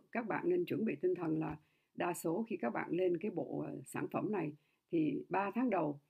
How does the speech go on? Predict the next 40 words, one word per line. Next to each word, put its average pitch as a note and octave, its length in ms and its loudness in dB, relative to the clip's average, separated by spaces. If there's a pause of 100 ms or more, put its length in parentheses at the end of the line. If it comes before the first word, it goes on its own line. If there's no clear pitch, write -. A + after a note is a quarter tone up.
(220)
nó A#3 100 0
có B3+ 140 0
thể - 300 0
cái, B3 200 0
cái C4 140 0
trọng - 180 2
lượng E3 180 4
nó G#3 80 4
đứng A3 160 4
yên. A3+ 240 6 (1120)
Và E3+ 160 2
hai, F#3+ 240 4 (120)
và E3 180 2
tự E3 160 2
nhiên F#3 200 4
trong F3+ 140 4
thời E3 160 2
gian F3+ 160 4
sau, F3+ 320 0
năm, F3 180 4
sáu F3 240 -2
tháng, A3+ 200 -4
sáu F3 160 2
tháng A#3+ 160 -2
sau F#3 120 0
đặc D#3 160 -2
biệt D3 220 2
á, G#3+ 120 -4 (480)
thì E3+ 60 4
bạn D#3+ 200 -2
có A3+ 120 -2
thể D#3 180 2
tăng F3+ 200 4
lên F3 220 4
hai E3 240 -2
ký, F#3 180 2
ba E3+ 220 -2
ký, F3+ 140 4
năm F#3 200 2
ký. F#3+ 280 2